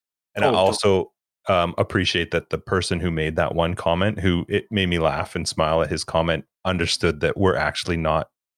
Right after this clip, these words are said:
Speaker 1: dicks to each other. Like, we both
Speaker 2: <laughs>
Speaker 1: understand that we're joking. We've been friends
Speaker 2: Yeah.
Speaker 1: for, like,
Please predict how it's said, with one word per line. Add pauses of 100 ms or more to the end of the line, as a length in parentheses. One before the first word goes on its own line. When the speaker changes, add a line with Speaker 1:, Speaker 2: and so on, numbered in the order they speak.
Speaker 1:
dicks
to
each
other. (520)
Like,
we
both
Speaker 2:
<laughs>
Speaker 1:
understand
that
we're
joking. (180)
We've
been
friends
Speaker 2:
Yeah.
Speaker 1:
for,
like,